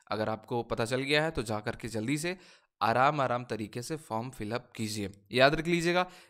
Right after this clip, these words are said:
एक भी स्पेलिंग को आप गलत मत कीजिएगा। स्पेलिंग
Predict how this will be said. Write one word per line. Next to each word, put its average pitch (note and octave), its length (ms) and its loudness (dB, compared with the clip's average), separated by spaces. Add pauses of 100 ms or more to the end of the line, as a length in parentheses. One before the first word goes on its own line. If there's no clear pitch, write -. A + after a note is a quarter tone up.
एक D#3+ 240 8
भी G3 240 4
स्पेलिंग F3 560 0
को F#3+ 200 0
आप D3+ 440 2
गलत C#3 280 -2
मत C#3+ 140 -6
कीजिएगा। G#2 640 -2
स्पेलिंग D#3+ 540 0